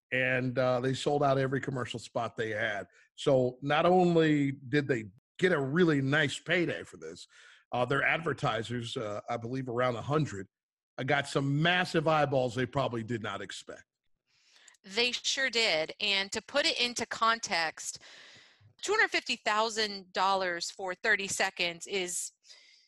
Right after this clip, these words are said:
Speaker 2: is a good portion of what they get,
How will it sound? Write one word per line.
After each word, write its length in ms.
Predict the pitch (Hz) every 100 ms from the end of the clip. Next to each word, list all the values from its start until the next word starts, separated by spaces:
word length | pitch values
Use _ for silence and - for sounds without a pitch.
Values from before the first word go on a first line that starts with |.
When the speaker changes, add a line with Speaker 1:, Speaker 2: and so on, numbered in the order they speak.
| _ _ _ -
Speaker 2:
is 160 | 233
a 60 | 220
good 340 | 196 302 247
portion 640 | - - 277 254 233 185 175
of 200 | - 180
what 180 | 180 180
they 120 | 175
get, 300 | 170 175 165